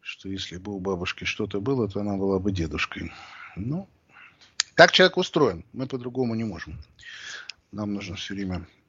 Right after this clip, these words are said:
думать, что было бы, если бы, и считать, что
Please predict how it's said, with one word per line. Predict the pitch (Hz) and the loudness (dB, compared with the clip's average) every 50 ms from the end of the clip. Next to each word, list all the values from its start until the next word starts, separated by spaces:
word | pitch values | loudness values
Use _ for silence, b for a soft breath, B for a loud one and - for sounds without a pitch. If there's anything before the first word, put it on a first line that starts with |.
| _ _ | _ _
думать, | - 98 117 104 98 92 80 - - - _ | 0 0 2 2 2 -2 -4 -6 -10 -10 _
что | - - - - - 120 117 | -2 -2 -2 0 0 -4 -2
было | 104 101 92 90 92 | 0 0 0 0 0
бы, | 90 92 123 117 | 0 2 2 2
если | 101 87 90 87 - - - - 85 | 2 2 -2 -4 -4 -6 -8 -8 -10
бы, | 92 98 147 220 240 233 - - _ _ _ _ _ B B B B B B B B B B _ _ _ _ | 6 8 10 12 12 10 8 6 _ _ _ _ _ B B B B B B B B B B _ _ _ _
и | - 104 98 95 95 95 95 95 92 92 92 92 90 90 90 90 90 | -8 -4 -2 0 0 2 2 2 2 2 2 2 2 2 2 2 2
считать, | - - - 101 98 131 147 151 143 | 2 2 2 4 6 8 8 8 8
что | - - - - 107 101 101 98 95 95 92 90 90 90 87 87 87 87 85 85 85 87 87 87 90 | 4 0 -2 0 0 0 2 2 2 2 2 2 2 2 2 0 0 0 0 0 -2 -2 -2 -2 -4